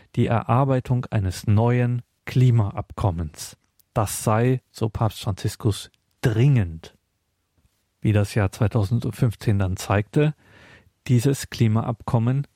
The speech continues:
gelang dann schließlich auch Ende des Jahres zweitausendfünfzehn in Paris. Papst Franziskus richtete sich mit der Forderung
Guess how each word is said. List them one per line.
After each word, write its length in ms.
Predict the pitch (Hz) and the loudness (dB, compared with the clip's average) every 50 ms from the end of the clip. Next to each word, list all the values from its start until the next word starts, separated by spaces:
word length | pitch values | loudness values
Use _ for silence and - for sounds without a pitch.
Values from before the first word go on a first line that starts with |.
| _ _ _ | _ _ _
gelang 480 | - 131 120 113 104 95 101 101 107 - | 0 2 2 2 2 2 0 0 -2 -4
dann 180 | _ - 123 120 | _ -2 -2 -2
schließlich 540 | - - 131 120 - - - 135 131 - - | 0 0 0 0 0 -2 -4 -4 -4 -2 -2
auch 220 | - 131 139 - - | 0 0 0 0 0
Ende 380 | - 127 117 117 110 113 123 | 0 2 2 2 2 2 0
des 220 | 120 127 120 - - | 0 -2 -6 -2 0
Jahres 560 | 123 107 101 98 110 117 113 - - - _ _ _ _ _ _ | 0 2 2 2 0 0 -2 -4 -12 -16 _ _ _ _ _ _
zweitausendfünfzehn 1200 | - - 117 107 - 123 113 110 135 135 - 170 143 - - 120 104 - - - 123 110 113 120 - _ _ _ _ | -4 -4 -4 -2 0 -2 -2 -2 -2 -4 -6 -6 -4 -2 0 0 0 -2 -2 -2 0 0 0 -2 -8 _ _ _ _
in 240 | 127 110 101 101 - _ _ _ _ _ | 0 0 0 -2 -6 _ _ _ _ _
Paris. 500 | - 151 135 120 101 87 - - - - _ _ _ _ _ _ _ _ _ _ _ _ _ _ _ _ _ _ _ _ _ _ | 0 2 2 2 2 0 -2 -8 -14 -18 _ _ _ _ _ _ _ _ _ _ _ _ _ _ _ _ _ _ _ _ _ _
Papst 320 | - 127 123 - - - | 0 0 0 -2 -10 -6
Franziskus 800 | - 143 135 - 143 110 - - - 104 90 - - - - _ _ - - - _ _ _ - | -4 -4 -2 0 0 -2 -2 0 0 0 0 0 -4 -14 -20 _ _ -20 -20 -20 _ _ _ 0
richtete 440 | 107 107 104 - - 135 - - 120 | 0 0 0 0 -2 -2 0 0 0
sich 340 | 104 131 135 139 - - _ _ - - - - - _ | 2 2 0 0 -2 -8 _ _ -20 -20 -20 -20 -8 _
mit 140 | - 113 - | -2 0 0
der 80 | 104 | 0
Forderung 640 | - - 131 131 151 151 160 135 127 135 131 123 | 2 2 2 2 2 2 0 0 0 0 -2 -2